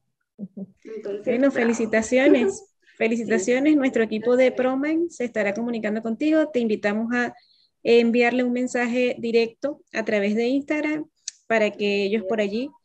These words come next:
Speaker 2: se comuniquen contigo y, bueno, se te hagan llegar tu,
Speaker 1: Ya.
Speaker 2: tu premio, tu tablet. Así que
Speaker 1: Así es.
Speaker 2: felicitaciones y los invitamos a seguir participando en nuestros próximos episodios.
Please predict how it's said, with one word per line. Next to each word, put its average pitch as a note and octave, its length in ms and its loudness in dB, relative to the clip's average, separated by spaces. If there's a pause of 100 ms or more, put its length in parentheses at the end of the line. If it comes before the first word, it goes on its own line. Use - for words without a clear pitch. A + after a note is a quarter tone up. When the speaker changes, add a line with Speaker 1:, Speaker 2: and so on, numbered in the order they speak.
(120)
Speaker 2:
se - 180 -8
comuniquen G3+ 480 -2
contigo B3+ 560 0
y, C#4 220 -2
bueno, A#3+ 280 -4 (200)
se G#3 160 -4
te A3 180 0
hagan A3+ 240 2
llegar G3+ 300 2
tu, G3+ 100 -4
Speaker 1:
Ya. G#3+ 160 -2 (100)
Speaker 2:
tu G#3 140 -4
premio, D#3+ 380 0 (260)
tu G3 180 -6
tablet. D3 400 -2 (220)
Así F#3+ 240 -10
que A3 120 2
Speaker 1:
Así - 20 0
es. A3 40 -4
Speaker 2:
felicitaciones A#3 880 0 (480)
y D4+ 380 6
los D4 180 6
invitamos A3 560 0
a C4 60 0
seguir G3+ 380 -4
participando C#4 840 0
en A3 200 -4
nuestros G#3 280 -6
próximos A3 440 -2
episodios. B3+ 640 -2